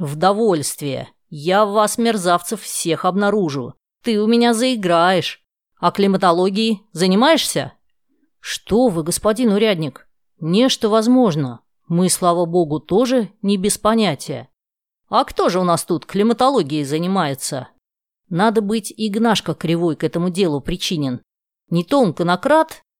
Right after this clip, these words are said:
не то это самое. Взять Кривого. А тебя, Косолапов, буду держать до тех пор, пока всех сообщников не покажешь". "Ты Кривой?" "Так точно".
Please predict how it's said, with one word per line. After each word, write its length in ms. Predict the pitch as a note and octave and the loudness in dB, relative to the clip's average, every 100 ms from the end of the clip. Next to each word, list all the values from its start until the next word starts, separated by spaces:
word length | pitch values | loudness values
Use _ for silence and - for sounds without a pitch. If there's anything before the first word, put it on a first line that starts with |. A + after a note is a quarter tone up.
| _ | _
не 220 | G3 G3+ | -4 -2
то 160 | G3 A#3+ | 2 2
это 180 | A3 F3+ | 2 -2
самое. 480 | - C#3 C3+ B2 A2 - _ _ _ _ _ _ - | -2 -2 -2 -6 -10 -20 _ _ _ _ _ _ -10
Взять 400 | C#3+ G3+ B3 - | -2 0 0 -2
Кривого. 640 | F3+ F3+ E3+ D3 C3 - _ _ _ _ _ | -4 0 0 0 -2 -8 _ _ _ _ _
А 140 | F3 | -4
тебя, 300 | F3+ G#3 B3+ | -2 0 0
Косолапов, 680 | D4+ A#3+ G#3 F3+ E3 - D3 | 0 0 2 4 2 0 -4
буду 280 | D#3+ A3+ B3+ | -4 -4 -2
держать 420 | G#3+ E3+ G3+ F3+ | -2 0 0 0
до 100 | F3 | -2
тех 280 | F3+ F#3+ - | -2 -4 -2
пор, 200 | C#4 C4+ | -2 0
пока 320 | G3 G3+ A#3 | -2 0 0
всех 300 | A3 - A3 | 0 -2 -2
сообщников 680 | - G3+ F#3 - D#3 D#3 - | 0 0 0 -2 -2 -2 -4
не 80 | D#3+ | -2
покажешь". 680 | D#3+ D3+ D3 C3 B2 - - _ _ _ _ _ _ _ _ _ _ _ | -2 0 0 0 -6 -10 -20 _ _ _ _ _ _ _ _ _ _ _
"Ты 180 | - C#4+ | 0 2
Кривой?" 600 | D#4 C4 A3+ G#3 D3+ A#2+ _ _ _ _ - | 2 -2 2 2 2 -2 _ _ _ _ -2
"Так 220 | A3+ - | -2 2
точно". 520 | A3+ A#3 - A3 G#3+ | 0 0 -2 -6 -6